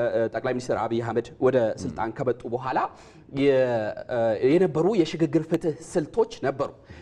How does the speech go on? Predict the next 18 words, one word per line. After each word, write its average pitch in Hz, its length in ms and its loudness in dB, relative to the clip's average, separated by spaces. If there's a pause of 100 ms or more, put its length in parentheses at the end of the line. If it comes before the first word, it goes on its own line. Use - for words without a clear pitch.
(120)
ለአብነት 156 560 0
ያህል 180 340 -2 (240)
በ-፣ 127 240 -2 (460)
እ፣ 113 120 -8 (640)
የአንታይ 104 920 -4
ቴሮሪዝም፣ 107 400 0 (160)
እ፣ 107 140 0 (400)
እ፣ 92 100 -6 (340)
ምክንያት፣ 113 440 -2 (340)
እ፣ 110 120 -2 (300)
ወይም 107 240 2
ደግሞ 110 240 0
በሽብር 127 440 0
ተጠርጥረው 123 480 0
የነበሩ 110 360 2
ሰዎ-፣ 120 180 -6 (280)
ሰዎች 135 360 0 (420)
ል-፣ 117 220 -4